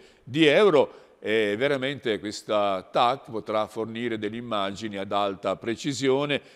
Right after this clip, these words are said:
quindi è un esame che viene compiuto ad alta qualità. Eh, lo hanno presentato il, mm,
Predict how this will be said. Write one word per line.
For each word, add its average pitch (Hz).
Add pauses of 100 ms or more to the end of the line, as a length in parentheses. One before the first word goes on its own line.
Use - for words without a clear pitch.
(180)
quindi 120
è 120
un 113
esame 101
che 92
viene 101
compiuto 101
ad 113
alta 87
qualità. 107 (440)
Eh, 95
lo 110
hanno 127
presentato 147 (140)
il, 113
mm, 101